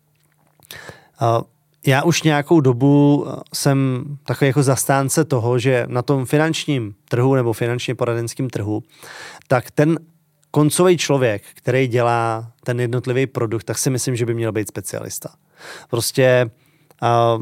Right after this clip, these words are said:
tím, že děláme čistě hypotéky, vnímám, kolik je tam té práce s tím, aby jsme byli pořád v obraze. Neumím si moc představit, že já jako Tomáš Rusňák ještě dělám třeba,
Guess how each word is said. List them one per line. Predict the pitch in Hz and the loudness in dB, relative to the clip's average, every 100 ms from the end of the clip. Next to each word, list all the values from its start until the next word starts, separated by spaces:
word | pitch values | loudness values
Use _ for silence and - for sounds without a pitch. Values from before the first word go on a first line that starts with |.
| - - | -6 -6
tím, | 139 135 | 0 2
že | 139 | 4
děláme | 139 135 135 | 4 2 -2
čistě | - - 123 | -6 -4 -4
hypotéky, | 117 131 135 127 123 131 127 | -2 0 2 2 0 0 0
vnímám, | 110 117 123 127 123 | 0 -2 0 0 0
kolik | 131 123 113 | 0 0 0
je | 123 | 0
tam | 123 120 117 120 | 0 -2 -8 -8
té | 127 | -4
práce | 120 117 113 - | -2 0 -2 -4
s | - | -6
tím, | - 127 120 | -4 -2 -2
aby | 113 | -4
jsme | - 120 110 | -4 -4 -2
byli | 117 120 | -2 -2
pořád | 117 120 117 | -2 -4 -4
v | - | -4
obraze. | 110 117 117 120 117 _ - - - - | -2 0 2 2 0 _ -20 -20 -14 -2
Neumím | 131 139 135 | 2 2 2
si | 143 | 0
moc | 135 | 0
představit, | - 120 - 120 | -2 -4 -2 -2
že | 110 123 113 | 0 0 0
já | 117 120 | 0 0
jako | 117 131 | 0 -2
Tomáš | 131 120 120 | 0 0 -2
Rusňák | 120 - 123 117 | -4 -2 -2 -2
ještě | 113 - 120 107 | -2 -2 -2 0
dělám | 110 113 110 | 0 0 -2
třeba, | - 110 113 | -4 0 2